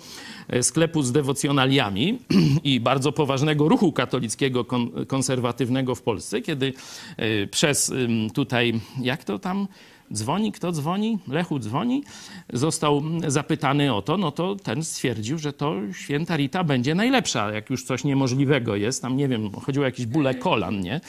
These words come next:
Jak nie ma jakiegoś innego świętego, to święta Rita będzie najlepsza, nie? No to <clears throat> teraz przeczytajmy sobie Jan czternaście sześć.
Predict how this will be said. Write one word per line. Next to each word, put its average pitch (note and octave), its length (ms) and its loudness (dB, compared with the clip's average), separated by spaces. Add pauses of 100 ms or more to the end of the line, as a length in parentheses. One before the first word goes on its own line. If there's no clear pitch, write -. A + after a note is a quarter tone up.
(760)
Jak D#3+ 260 4
nie G#3+ 120 4
ma D#3 220 6
jakiegoś D3+ 400 0
innego A3 320 2
świętego, C4 420 0
to C#4+ 140 2
święta C4+ 420 4
Rita A#3 280 4
będzie F#3+ 360 6
najlepsza, A#3+ 680 6 (380)
nie? B2 240 -2 (1000)
No D#3+ 120 4
to F3+ 300 0 (120)
<clears throat> D3 260 6
teraz D3 320 2
przeczytajmy A2+ 560 -2
sobie G#2+ 300 -4
Jan A#3+ 300 0
czternaście E2+ 560 -4
sześć. - 440 -8